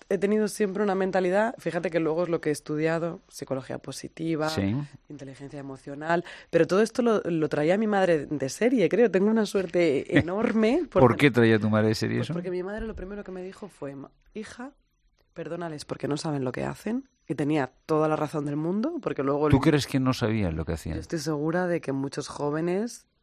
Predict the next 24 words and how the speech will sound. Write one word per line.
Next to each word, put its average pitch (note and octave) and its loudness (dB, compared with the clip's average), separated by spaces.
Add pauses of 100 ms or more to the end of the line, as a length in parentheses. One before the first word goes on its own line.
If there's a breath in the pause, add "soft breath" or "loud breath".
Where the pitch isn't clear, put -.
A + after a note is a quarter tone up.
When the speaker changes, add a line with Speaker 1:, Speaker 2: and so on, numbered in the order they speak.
(120)
Speaker 1:
que C3 -2
se C3 -6
han C3+ -4
arrepentido, C#3+ -2
bueno, D#3 0
tenemos C#3 0
el C#3+ -4
cacho-, - -4
el D3 -4
caso C#3 -4
de C#3+ -2 (400 loud breath)
Recarte, D#3 0
que D3+ 0
por C3+ -4
cierto, D3+ -6
una C#3+ 0
obra C#3+ 0
de C#3+ 0
teatro D3 0 (380 loud breath)
que D#3+ 0
recomiendo, D3+ -2
vuelve D3+ 0
en D#3 -2
diciembre, F3 -2